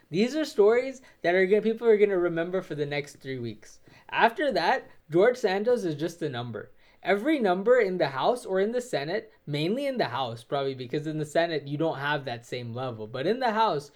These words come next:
you're a number that can be replaced. You're really not that important. If the party wants to primary you and wants to back some other candidate running against you,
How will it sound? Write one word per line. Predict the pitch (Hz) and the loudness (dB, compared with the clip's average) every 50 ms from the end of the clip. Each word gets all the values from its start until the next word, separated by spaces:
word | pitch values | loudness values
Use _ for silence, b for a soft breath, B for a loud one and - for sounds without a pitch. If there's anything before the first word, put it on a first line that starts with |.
| - _ _ | -20 _ _
you're | - 277 285 254 | 0 2 4 4
a | 214 | 4
number | 190 180 185 202 220 233 240 226 | 2 0 -2 0 2 2 2 4
that | 202 170 156 156 | 2 0 -2 -2
can | 170 160 | -6 -6
be | 151 139 | -6 -4
replaced. | 131 120 113 - 135 127 107 - - - - _ _ _ _ _ _ | -4 -4 -6 -6 -6 -8 -8 -8 -12 -16 -20 _ _ _ _ _ _
You're | 202 220 226 226 | 6 6 6 6
really | 247 311 359 349 262 196 160 | 4 2 0 2 0 0 0
not | 151 170 180 175 - - | 2 2 2 0 0 -2
that | 139 127 120 | -4 -4 -4
important. | 113 110 110 135 127 95 95 95 - _ _ _ _ _ - | -6 -6 -6 -6 -6 -6 -8 -14 -20 _ _ _ _ _ -4
If | 185 185 - | -4 0 4
the | 208 185 180 | 4 4 6
party | - 220 262 302 339 339 302 | 6 6 6 6 6 4 2
wants | 262 247 247 247 240 - | 0 -2 -4 -4 -4 -4
to | 196 170 | -4 -2
primary | - 170 165 208 233 233 247 247 233 247 247 | -2 -2 0 0 0 0 0 0 0 0 0
you | 262 269 254 214 | -2 0 2 2
and | 175 165 | 2 2
wants | 165 175 190 190 | 0 -4 -4 -2
to | - 147 | -4 -4
back | 120 110 107 127 120 156 190 214 208 | -6 -6 -6 -4 -2 0 -2 -2 -2
some | - 233 220 208 | -2 -2 -2 0
other | 214 226 220 185 | 0 2 0 0
candidate | - - 139 156 180 202 214 226 233 175 135 | 0 -4 -4 -2 0 2 4 4 4 2 0
running | 139 156 180 208 214 | -2 -2 0 0 0
against | 185 151 143 151 180 202 - - | 0 0 0 -4 -4 -6 -8 -10
you, | 254 269 285 | -12 -12 -12